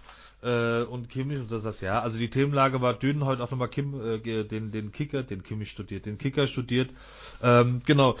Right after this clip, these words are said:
Deshalb noch die letzte Frage an dich. Ähm, was, was haben wir denn zur,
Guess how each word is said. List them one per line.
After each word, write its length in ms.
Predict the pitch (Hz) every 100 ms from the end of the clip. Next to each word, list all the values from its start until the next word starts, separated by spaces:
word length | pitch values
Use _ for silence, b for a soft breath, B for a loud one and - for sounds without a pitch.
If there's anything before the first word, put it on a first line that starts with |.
| B
Deshalb 220 | - 165 202
noch 120 | 208
die 80 | 190
letzte 240 | 202 208
Frage 280 | 175 180 190
an 120 | 175
dich. 260 | 175 196 - B B B -
Ähm, 1200 | 151 156 151 147 147 147 143 143 139 139 139 139 - - -
was, 220 | 139 143
was 140 | 139
haben 120 | 160 185
wir 60 |
denn 180 | 196 165
zur, 540 | 143 143 139 135 131